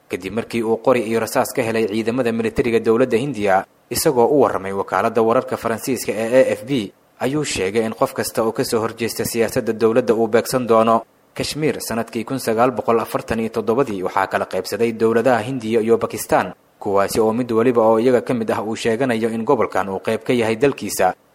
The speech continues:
Murankaasi oo markii dambe keenay in labada dowladood uu dhex maro dagaal toos ah. Hindiya qaybteeda waxa ay dejisay oo ay ku beertay dad gaalo Hinduus ah oo laga keenay gobollada kala duwan ee dalkaasi,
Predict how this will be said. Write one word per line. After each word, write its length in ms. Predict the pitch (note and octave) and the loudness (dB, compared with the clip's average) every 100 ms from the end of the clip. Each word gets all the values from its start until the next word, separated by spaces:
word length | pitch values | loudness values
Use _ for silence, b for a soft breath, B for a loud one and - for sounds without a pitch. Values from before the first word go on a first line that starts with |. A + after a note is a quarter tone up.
| - | -2
Murankaasi 540 | D3+ G2+ F#2 G2 F#2 G#2 | 2 2 0 -2 -2 -2
oo 100 | G2 | -2
markii 300 | A2+ - A2 | -4 -6 -2
dambe 280 | A2+ A2 A2 | -2 -2 -2
keenay 280 | A2+ A2+ A#2+ | -2 -2 0
in 80 | B2 | 0
labada 280 | A2+ B2 A2 | 0 0 0
dowladood 440 | A2+ A2+ A2+ A2 | 2 4 4 4
uu 140 | A2 A#2 | 4 2
dhex 120 | G#2 | 0
maro 140 | A2+ A2+ | 0 0
dagaal 340 | A#2 C3+ A2 | 4 2 2
toos 240 | D3+ C3+ | 0 0
ah. 240 | G2 F#2+ - _ _ - | 2 2 0 _ _ -8
Hindiya 320 | D3+ A#2+ A2+ | -6 0 0
qaybteeda 480 | - C3 C3 G2 G2 | 2 0 2 0 2
waxa 180 | A2 A#2 | 2 2
ay 160 | A2 | 0
dejisay 420 | A2 A2+ G#2+ A#2 A2 | 0 -2 -2 -2 2
oo 80 | A2+ | 2
ay 100 | A2 | 2
ku 120 | C#3+ | 0
beertay 360 | A#2 A2+ A#2 A2 | 2 2 2 0
dad 140 | B2 | 0
gaalo 320 | A2+ A2+ B2 | 4 2 2
Hinduus 400 | A2+ A2+ C#3+ - | -2 0 0 2
ah 160 | F#2 F#2 | 0 2
oo 140 | A2+ | 2
laga 160 | A2+ B2+ | 4 2
keenay 340 | - G2 A2+ | 0 -2 -2
gobollada 420 | A2 A2+ A2+ B2 A2 | 2 2 4 2 2
kala 180 | A2 | -2
duwan 260 | A2 A#2 A2+ | -2 0 0
ee 100 | A2 | 0
dalkaasi, 600 | A2+ C#3 G#2 F#2 G2+ F#2+ | 0 0 0 -2 -2 -8